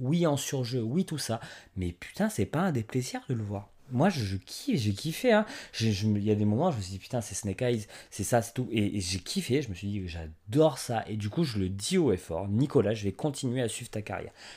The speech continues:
Je suis déjà ultra intéressé pour voir ce que tu vas faire avec notre cher Sonotion. Sonotion, que, que, qui est un réalisateur que j'apprécie tout particulièrement. Et à voir un réalisateur fou comme Sonotion travailler avec un acteur fou comme Nicolas Cage, j'ai hâte, mais vraiment.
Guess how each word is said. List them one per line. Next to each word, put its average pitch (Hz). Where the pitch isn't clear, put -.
Je 113
suis 139
déjà 127
ultra 196
intéressé 127
pour 98
voir 107
ce -
que -
tu 101
vas 92
faire 107
avec 85
notre -
cher -
Sonotion. 107
Sonotion, 104
que, 87
que, -
qui -
est 92
un 92
réalisateur 98
que 101
j'apprécie 98
tout -
particulièrement. 113
Et 95
à 87
voir 120
un 107
réalisateur 113
fou -
comme 117
Sonotion 107
travailler 117
avec 101
un 95
acteur 95
fou -
comme 110
Nicolas 101
Cage, 101
j'ai 85
hâte, -
mais 92
vraiment. 90